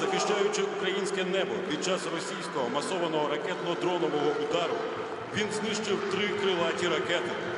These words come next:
та один ударний Б П Л А. Але загинув під час заходу на наступну ціль. Олексій став першим, хто посадив Ф шістнадцять в Україні та застосував його у бойових діях.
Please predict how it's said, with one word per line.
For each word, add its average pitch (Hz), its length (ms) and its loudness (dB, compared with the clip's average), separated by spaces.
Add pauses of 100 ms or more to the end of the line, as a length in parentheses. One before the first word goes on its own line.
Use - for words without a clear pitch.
та 180 120 4
один 175 340 0 (180)
ударний 151 380 2
Б 156 160 2
П 156 120 0
Л 139 200 2
А. 110 60 0 (600)
Але 196 220 2
загинув 208 460 2 (100)
під 160 180 0
час 165 260 0
заходу 185 540 2
на 175 120 2 (120)
наступну 165 480 -2
ціль. 113 220 -4 (640)
Олексій 226 480 0
став 220 260 2
першим, 214 580 2 (180)
хто 190 100 2
посадив 180 540 0 (140)
Ф - 260 2
шістнадцять 170 640 0
в 160 100 -4
Україні 160 360 -2 (460)
та 180 160 4
застосував 180 680 0
його 175 280 2
у 175 140 0
бойових 156 280 2
діях. 151 360 -2